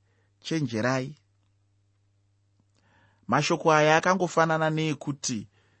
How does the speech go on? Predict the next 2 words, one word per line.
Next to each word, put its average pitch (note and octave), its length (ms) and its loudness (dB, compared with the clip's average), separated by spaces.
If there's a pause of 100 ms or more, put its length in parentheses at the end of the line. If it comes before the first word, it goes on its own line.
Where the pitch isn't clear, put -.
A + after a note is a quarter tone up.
(140)
"Changamuka." D3 920 -2 (960)
Hokoyo. C3 800 -2